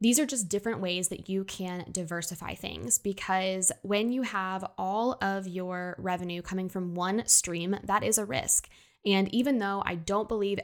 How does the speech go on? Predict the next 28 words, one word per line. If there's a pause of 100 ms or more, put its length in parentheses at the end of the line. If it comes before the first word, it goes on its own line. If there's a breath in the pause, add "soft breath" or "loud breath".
that
ads
are
going
away
anytime
soon, (360 soft breath)
we
are
seeing
shifts
in
the
industry
that (220)
tell
us
that
there
are
some
things
that
could
change
about
ad
revenue.